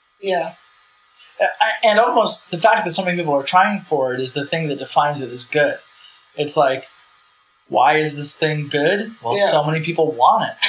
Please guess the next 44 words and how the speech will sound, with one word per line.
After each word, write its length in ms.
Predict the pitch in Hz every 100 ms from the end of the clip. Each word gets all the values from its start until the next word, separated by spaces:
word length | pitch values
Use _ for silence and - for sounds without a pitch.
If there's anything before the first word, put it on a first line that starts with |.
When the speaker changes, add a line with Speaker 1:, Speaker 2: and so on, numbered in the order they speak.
| -
Speaker 1:
<laughs> 60 | 247
Yeah, 180 | 208
why 160 | 214 247
does 180 | 262 254
this 120 | 240
Speaker 2:
Uh, 20 |
Speaker 1:
mean 160 | 240 233
anything 500 | 202 185 160 175 -
kind 160 | 185 190
of 120 | 190
thing? 220 | - - - _ -
Speaker 2:
I 80 |
mean, 300 | 156 151 143 -
obviously, 1040 | 147 151 147 143 - 143 131 131 131 131 85 _ _ _ _ _ _ _ -
interesting 800 | 175 156 165 - - 160 143 143
things 380 | - 147 139 135
sometimes 360 | 147 135 135 143
happen 320 | 131 131 127
to 60 |
people 300 | 117 139 127
who 140 | 127 131
are 80 | 123
on 200 | 123 123
those 220 | 123 -
teams. 460 | - 135 120 117
Speaker 1:
Yeah. 280 | 208 196 131 - -
Speaker 2:
Um, 260 | 123 117
and 100 | 120 120
so 80 |
that's 220 | 127 123 135
one 200 | 135 131
reason. 320 | 120 113 113 117 _ _ _ _ -
But 120 | 135
then, 300 | 143 131 131 _ _
like, 160 | 139 131
I 80 | 135
think 180 | 143 135
another 300 | 135 151 151
thing 140 | 127
just 160 | 120 -
comes 180 | 127 123
from 100 | 123
how 140 | 135
coveted 540 | - 139 135 123 113